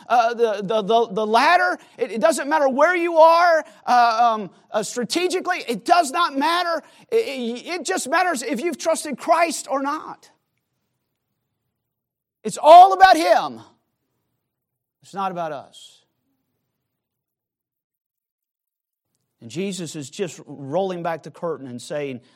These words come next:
"You need to see your hypocrisy. The outward side looks good, but the inward side is corrupt." You know, in the book of Acts,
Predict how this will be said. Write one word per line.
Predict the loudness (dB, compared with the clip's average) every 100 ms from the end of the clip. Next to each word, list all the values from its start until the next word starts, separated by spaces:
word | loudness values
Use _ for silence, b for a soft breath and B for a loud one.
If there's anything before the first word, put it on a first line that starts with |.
| b b b _ _ _ _
"You | -12
need | -12 -12
to | -14
see | -16
your | -14 -14
hypocrisy. | -14 -14 -12 -14 -18 -20 -20 _ _ _ _ _ _ _ _ _ _ _ _ _ _ _ _ _ _ _
The | -8
outward | -6 -6 -8
side | -8 -8 -8
looks | -12 -14
good, | -14 -12 -12 -14 _ _ _ _ _ _ _ _ _ _ _ _ _
but | _
the | -20
inward | -14 -12 -12 -14
side | -14 -14 -14
is | -20
corrupt." | _ -16 -16 -18 _ _ _ _ _ _ _ _ _ _ _ _ _ _ _ _ _ _
You | -8
know, | -6
in | -6
the |
book | -4 -6 -6
of | -6
Acts, | -4 -4 -8 -12 -18 -20 -20